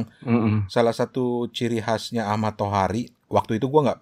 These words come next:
Speaker 2: nggak ngerti maksudnya apa, tapi dia bilang salah satu ciri khas, eh,
Speaker 1: Ahmad Tohari.
Speaker 2: tulisan Ahmad Tohari itu tidak pretensius, apa adanya.
Speaker 1: Hmm.
Speaker 2: Gue mikir, maksudnya apa ya nggak pretensius gitu loh?
Speaker 1: Nggak berpura-pura.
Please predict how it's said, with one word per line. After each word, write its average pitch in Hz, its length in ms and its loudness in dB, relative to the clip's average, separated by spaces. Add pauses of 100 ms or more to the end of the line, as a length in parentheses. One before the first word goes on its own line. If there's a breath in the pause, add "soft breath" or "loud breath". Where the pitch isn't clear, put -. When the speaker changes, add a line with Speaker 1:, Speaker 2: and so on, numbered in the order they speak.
Speaker 2:
nggak 98 220 -2
ngerti 104 280 -2
maksudnya 98 400 -2
apa, 87 160 -4
tapi 92 180 -4
dia 98 120 0
bilang 117 160 2
salah 101 180 2
satu 101 240 -4
ciri 104 240 -2
khas, 98 460 -2
eh, 92 360 0
Speaker 1:
Ahmad 101 260 2
Tohari. 87 260 -2
Speaker 2:
tulisan 131 420 4
Ahmad 110 380 2
Tohari 110 300 0
itu 147 120 -6
tidak 117 320 0
pretensius, 110 1080 -4 (100)
apa 92 320 -2
adanya. 90 580 -2
Speaker 1:
Hmm. 90 600 4 (600)
Speaker 2:
Gue 120 140 2
mikir, 117 320 2
maksudnya 110 420 0
apa 135 200 0
ya 95 120 4
nggak 85 180 0
pretensius 87 800 -2
gitu 76 200 -12
loh? 65 160 -16 (260)
Speaker 1:
Nggak 95 600 2
berpura-pura. 110 840 0